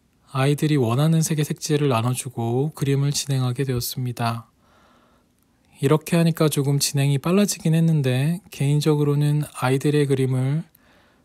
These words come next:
제가 손을 봐주고 싶은 욕심이 생기더라고요. 물론 아이들은 시차가 지날수록 그림 실력이 많이 늘기는 합니다. 그렇다 치더라도 아이들의 그림을 모아놓고 보게 되면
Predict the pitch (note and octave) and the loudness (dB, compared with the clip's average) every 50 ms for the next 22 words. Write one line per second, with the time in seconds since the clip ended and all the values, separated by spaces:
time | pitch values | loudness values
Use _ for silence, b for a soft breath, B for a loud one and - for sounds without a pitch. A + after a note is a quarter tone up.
0 | b b - - - B2+ C#3+ C#3 - F#3+ F#3+ G#3 G3 E3+ E3 D3+ C#3 D3 C3+ C3+ | b b -8 -6 -2 -2 -2 0 2 4 4 4 6 4 4 2 2 0 -2 -2
1 | C3+ - _ - - D#3 C#3 A#2+ A2 - - - D3+ D3 C#3 C3+ C3 C3 - F3+ | -4 -6 _ -6 -4 -2 0 0 -2 -4 -6 -4 -2 -2 -2 -2 -2 -2 0 0
2 | F#3 F#3 D#3+ D3+ C#3 C3 B2 A#2+ A#2+ A#2+ B2 D3 F3 F3 - _ b b b b | 0 2 0 0 0 0 -2 -2 -4 -2 -2 -4 -4 -6 -8 _ b b b b
3 | b b b b b b b b b b b b b b b b _ _ _ _ | b b b b b b b b b b b b b b b b _ _ _ _
4 | _ - C3+ C#3 D3 D#3+ D#3+ D3+ C3+ C3 C#3+ D3+ D3 D#3 D3 D3+ D3+ D3+ D3+ D3 | _ -4 2 4 6 6 6 6 6 4 4 4 2 2 2 4 4 4 4 2
5 | D#3 D#3 - - - - - A3 G#3 G3+ G3 F#3+ - E3+ D#3 D3+ D3+ - - - | 2 2 0 0 -2 0 0 2 4 6 4 4 4 2 2 2 2 0 -2 -2
6 | C#3 B2+ A#2+ C3+ E3+ F#3 - _ _ _ _ _ _ _ _ _ _ - _ - | -2 0 2 2 0 0 -4 _ _ _ _ _ _ _ _ _ _ -20 _ -8
7 | - C#3+ C#3+ D3 D#3 - - - D#3+ D3+ D3 C#3+ C#3+ C3 A#2+ A#2+ C#3 C#3 B2 A#2+ | -4 -2 0 2 0 0 0 2 2 2 2 2 0 0 0 2 2 2 2 2
8 | A#2+ A#2+ C3+ C#3 C#3+ D3 D3+ E3 F#3 F#3 F3 D3+ - B2+ A#2+ B2+ - - _ _ | 0 0 0 0 0 2 2 4 4 4 2 2 2 0 0 0 -2 -8 _ _
9 | _ b b b b b b b b b b b b b b b b - - C#3 | _ b b b b b b b b b b b b b b b b -6 -2 -2
10 | C#3+ - - D3+ C#3+ - - - - F#3 F#3 F3+ E3+ D#3 D3 D#3 D#3 E3 E3+ F3+ | -2 0 0 -2 0 0 -2 -2 2 2 4 4 4 2 2 0 0 0 0 0
11 | F3+ - - - C3 C3 C3 C3+ C3 C3+ C3 - - C#3 C#3 C#3 C3+ C#3+ C3 A#2+ | -2 -4 -4 -2 0 2 4 4 4 2 0 0 -2 0 0 2 2 0 0 0
12 | B2+ B2+ C3 C3+ C3+ C3+ C3 - - B2 - C3 B2+ C3 B2 C3+ B2+ B2 B2 B2 | 0 0 0 0 0 -2 -4 -6 -12 -12 -10 -4 -2 -2 0 0 -2 -2 -2 -2
13 | B2 B2+ C3+ D#3+ F3+ | -2 -2 -2 -2 -2